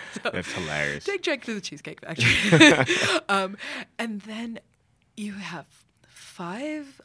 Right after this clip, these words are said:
Speaker 1: uninterrupted minutes for self-care. What do you do?
Speaker 2: When I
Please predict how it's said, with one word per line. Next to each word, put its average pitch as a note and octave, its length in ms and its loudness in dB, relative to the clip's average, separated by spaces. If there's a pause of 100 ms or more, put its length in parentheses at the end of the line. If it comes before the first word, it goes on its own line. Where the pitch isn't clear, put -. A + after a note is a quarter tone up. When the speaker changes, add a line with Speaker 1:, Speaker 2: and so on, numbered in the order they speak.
Speaker 1:
uninterrupted E3+ 680 -10
minutes D3+ 400 -14
for - 160 -18
self-care. F#3+ 1040 -14
What E3 420 -16
do D#3 60 -14
you D#3 340 -14 (400)
do? - 340 -14 (1600)
Speaker 2:
When G2 240 0
I G#2 80 4